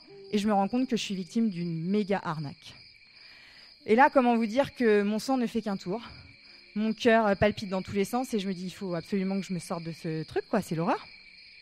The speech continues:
Et Trisha me tend le téléphone, il y a l'oncle au téléphone qui commence à, euh, à lui dire qu'il faut absolument que je retire de l'argent. Et là,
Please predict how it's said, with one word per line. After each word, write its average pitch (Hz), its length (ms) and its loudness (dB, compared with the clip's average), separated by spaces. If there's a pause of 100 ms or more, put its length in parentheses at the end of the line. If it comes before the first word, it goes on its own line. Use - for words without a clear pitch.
(680)
Et 214 840 4 (240)
Trisha 269 360 4
me 240 120 4
tend 226 140 6
le 220 40 6
téléphone, 277 640 10
il 285 60 4
y 240 40 8
a 214 60 10
l'oncle 240 340 4
au 202 120 2
téléphone 269 580 2
qui 247 140 -4
commence 220 460 2 (280)
à, 196 300 4
euh, 170 580 0
à 220 120 2
lui 220 140 4
dire 208 200 4
qu'il - 100 -12
faut - 80 2
absolument 202 380 6
que 208 80 4
je 170 60 0
retire 185 220 0
de 170 80 2
l'argent. 165 560 0
Et 202 120 2
là, 202 320 6